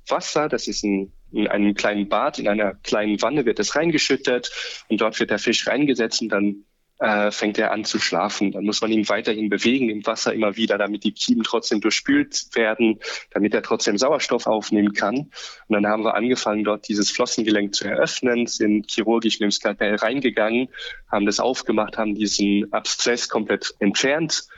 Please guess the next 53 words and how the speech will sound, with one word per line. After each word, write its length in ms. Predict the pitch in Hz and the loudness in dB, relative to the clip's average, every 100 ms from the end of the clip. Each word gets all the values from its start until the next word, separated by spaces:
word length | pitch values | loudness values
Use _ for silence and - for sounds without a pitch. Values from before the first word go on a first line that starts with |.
| - - _ | -20 -20 _
und 180 | 120 113 | -4 0
haben 160 | 107 110 | 0 0
das 160 | 104 | 0
Ganze 260 | 113 104 113 | -2 0 0
wieder 200 | 104 101 | 0 0
zugenäht. 760 | - 175 135 101 113 156 - - _ _ _ _ | 0 0 2 2 2 0 -4 -6 _ _ _ _
Ähm, 480 | 107 101 101 101 101 - | 0 4 2 2 -6 -8
ja, 280 | 104 110 104 107 | 0 0 0 0
nähen 320 | 117 143 131 | 2 2 0
funktioniert 520 | - 113 - 123 120 | 0 0 2 2 2
auch 180 | 143 156 | 0 0
bei 140 | 123 | -2
Fischen, 340 | - 127 - 104 | 0 0 0 -2
ist 140 | - | -2
aber 100 | 107 | 0
nicht 160 | 110 - | -2 -2
ganz 200 | 110 - | -2 0
so 80 | |
einfach. 580 | 107 120 143 104 - - - | 2 0 0 -2 -2 -8 -10
Ich 120 | - | -4
glaub, 200 | 113 107 | -2 0
jeder, 260 | 113 117 104 | 2 2 2
der 120 | 104 | 2
schon 180 | - 107 | 2 2
mal 80 | |
versucht 380 | 101 107 120 - | 0 0 0 0
hat, 100 | 107 | -2
eine 80 | 104 | -2
Forelle 400 | - 104 113 110 | -2 0 2 0
zu 160 | - 101 | 0 2
nähen, 360 | 104 113 127 _ - - - - | 4 2 0 _ -20 -18 -18 -4
äh, 180 | 113 104 | 0 0
<laughs> 20 | |
weiß, 440 | 104 123 156 - - | 2 2 2 0 0
wie 80 | 127 | 2
sich 240 | 139 - | 2 -2
diese 260 | - 117 110 | 0 0 2
Fäden 320 | 120 113 107 | 2 2 0
durchziehen 600 | 131 147 - - 104 101 | 2 2 0 0 0 2
können. 380 | 110 110 147 147 - - - | 0 2 0 -2 -12 -10 -4
Aber 180 | 110 | 0
im 120 | 117 107 | 2 2
Endeffekt 460 | 135 127 113 110 | 2 2 0 -2
funktioniert 580 | - 104 - 98 110 127 | -2 -2 0 2 2 2
es. 180 | 87 - | -2 -4
Und 140 | 87 | -6
das 120 | 92 | -2
ist 160 | 117 - | -2 -2
ein 60 | 107 | 0
Fisch, 260 | 120 123 | 0 0
der 160 | - 107 | 0 0
ist, 300 | 104 - | 0 -6
äh, 60 | - | -2